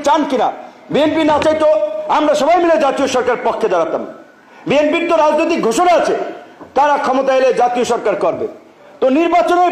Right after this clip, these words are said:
পরে জাতীয় সরকার হলে, এখন জাতীয় সরকার করলে তো বিএনপির সমস্যা থাকার কথা না। কাজে আপনারা বলেছেন, এটা কি আপনাদের বক্তব্য না বিএনপির বক্তব্য, সেটা তো আমরা জানি না।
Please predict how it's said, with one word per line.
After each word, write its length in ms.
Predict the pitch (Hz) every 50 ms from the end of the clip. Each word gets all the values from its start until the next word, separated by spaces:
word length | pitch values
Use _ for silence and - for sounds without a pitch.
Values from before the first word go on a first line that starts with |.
| 339
পরে 140 | 320 320 330 320 220 285
জাতীয় 240 | 285 277 311 311
সরকার 280 | - 277 294 294 285 277 262
হলে, 140 | 269 262 254 - - - - - - - - - - - 233 262
এখন 180 | - 311 349 349 302 247
জাতীয় 240 | 294 277 - 294 311
সরকার 340 | - - 285 269 277 285 277 -
করলে 220 | - 269 269 262
তো 120 | 254 254
বিএনপির 420 | 240 196 247 262 247 - 269 - -
সমস্যা 280 | 220 233 247 233 - 247
থাকার 260 | 220 226 208 220 196 -
কথা 240 | 262 277 269 262 208
না। 100 | 165 131 - - - - - - - - - - - -
কাজে 180 | - 262 285 294
আপনারা 300 | 277 285 285 302 311 330 320 -
বলেছেন, 340 | 302 330 359 - - 285 247 170 - - - - - - - - - -
এটা 120 | - 247 277
কি 80 | 277 285
আপনাদের 380 | 262 262 - - 311 311 339 320
বক্তব্য 340 | 311 294 - - - 320 320
না 100 | 311 320 311 -
বিএনপির 340 | 294 330 311 311 320 302 302
বক্তব্য, 320 | 302 302 294 - 320 302 294 262 196 - - - - - - - - -
সেটা 200 | - 262 302 349 339
তো 80 | 339 320
আমরা 180 | 311 311 311 277 277
জানি 140 | 269 262 226
না। 120 | 185 139